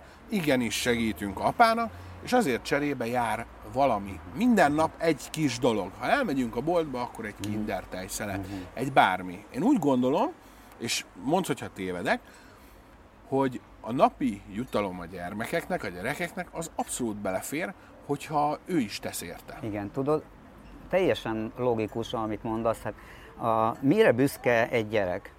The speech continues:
Speaker 2: Hát arra, hogy megdicsérik. De miért büszke, m-, m-, hogy, mire, tehát miért dicsérhetik meg? Hát arra, hogy valós teljesítményt nyújtott.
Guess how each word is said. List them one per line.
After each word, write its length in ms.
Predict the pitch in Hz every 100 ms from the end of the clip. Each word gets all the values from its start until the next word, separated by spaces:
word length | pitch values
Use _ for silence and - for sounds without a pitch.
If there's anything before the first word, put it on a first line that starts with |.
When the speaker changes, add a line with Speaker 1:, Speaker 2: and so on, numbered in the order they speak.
| - - - -
Speaker 2:
Hát 140 | 147
arra, 320 | 226 151 110 131
hogy 260 | 139 135 127
megdicsérik. 720 | 123 101 98 - 95 87 87 -
De 120 | 110
miért 260 | 127 208 170
büszke, 420 | 135 156 - 139
m-, 60 | 139 135 127
m-, 0 |
hogy, 240 | 131 139 -
mire, 300 | 151 214 147
tehát 160 | - 123
miért 240 | 143 190
dicsérhetik 520 | 156 165 180 170 170 151
meg? 180 | 95 90
Hát 140 | 98
arra, 200 | 131 151
hogy 140 | 143
valós 340 | 131 156 147 -
teljesítményt 640 | 156 131 104 - - 95 95
nyújtott. 360 | 95 90 92